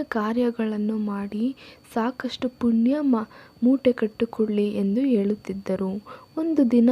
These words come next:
ಅವರ ಶಿಷ್ಯ ಈ ರೀತಿ ಕೇಳಿದ, "ಗುರುಗಳೇ, ನೀವು ಯಾವಾಗಲೂ ಪುಣ್ಯ ಪುಣ್ಯ ಅಂತೀರಲ್ಲ, ಇದರಿಂದ ಸಿಗುವ ಲಾಭವೇನು? ನೀವು ಎಷ್ಟೋ ಯಜ್ಞಗಳನ್ನು, ಯಜ್ಞ ಯಾಗಾದಿಗಳನ್ನು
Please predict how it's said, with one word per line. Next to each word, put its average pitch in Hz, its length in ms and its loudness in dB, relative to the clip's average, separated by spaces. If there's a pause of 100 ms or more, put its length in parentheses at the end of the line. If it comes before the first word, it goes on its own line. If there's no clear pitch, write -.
(120)
ಅವರ 220 260 -2 (120)
ಶಿಷ್ಯ - 420 -4 (160)
ಈ 233 140 0
ರೀತಿ 220 420 0
ಕೇಳಿದ, 190 500 0 (640)
"ಗುರುಗಳೇ, 220 720 4 (120)
ನೀವು 233 300 6
ಯಾವಾಗಲೂ 226 760 4
ಪುಣ್ಯ 226 440 4
ಪುಣ್ಯ 226 540 4
ಅಂತೀರಲ್ಲ, 202 640 0 (260)
ಇದರಿಂದ 240 540 4 (140)
ಸಿಗುವ 214 460 2
ಲಾಭವೇನು? 208 1000 4 (800)
ನೀವು 277 360 8
ಎಷ್ಟೋ 262 520 6
ಯಜ್ಞಗಳನ್ನು, 233 920 6
ಯಜ್ಞ 208 320 4
ಯಾಗಾದಿಗಳನ್ನು 220 1700 4